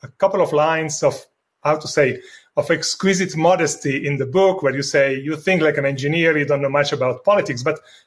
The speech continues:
actually you talk to top politicians more than any of us.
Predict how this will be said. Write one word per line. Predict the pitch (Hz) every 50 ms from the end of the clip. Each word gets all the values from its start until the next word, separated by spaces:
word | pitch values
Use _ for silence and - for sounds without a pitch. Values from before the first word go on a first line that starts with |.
| _
actually | 226 233 226 277 247 196
you | 196 196 202
talk | - 220 226 226 226 - -
to | 160 -
top | 202 196 196
politicians | 190 185 165 151 180 175 - - 156 147 135 127 135
more | 143 147 175 190 196 190 160
than | 165 151 151 151
any | 165 175 165 147
of | 127 - -
us. | 123 113 - - -